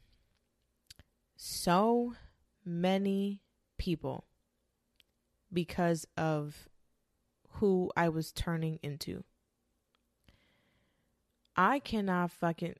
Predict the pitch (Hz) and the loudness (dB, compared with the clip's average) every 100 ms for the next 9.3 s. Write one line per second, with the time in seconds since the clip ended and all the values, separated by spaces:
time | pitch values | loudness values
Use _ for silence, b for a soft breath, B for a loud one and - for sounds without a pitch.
0 | - 170 160 B B B B _ _ _ | -8 -6 -6 B B B B _ _ _
1 | _ _ _ _ - 202 - 196 185 - | _ _ _ _ -12 -10 -4 -2 -2 -2
2 | 180 175 - 170 160 156 - 170 170 170 | -4 -4 -4 -2 -2 -4 -4 -2 0 0
3 | 175 170 170 170 165 165 160 - 160 165 | 0 -2 -2 -2 -2 -2 -2 -2 -4 -2
4 | 156 170 160 156 170 - 156 151 147 147 | -2 -2 -4 -6 -10 -6 -4 -4 -6 -10
5 | _ _ _ _ _ _ _ - 339 339 | _ _ _ _ _ _ _ -2 0 0
6 | - 208 190 180 170 165 160 160 160 - | 2 4 4 2 2 2 4 4 2 -2
7 | 160 160 - 160 151 - 170 185 175 170 | -2 0 -2 -2 -2 2 2 4 2 2
8 | 165 165 160 165 160 156 - - 156 170 | 4 4 2 0 -2 -6 -6 -6 -6 -4
9 | 170 160 | -4 -4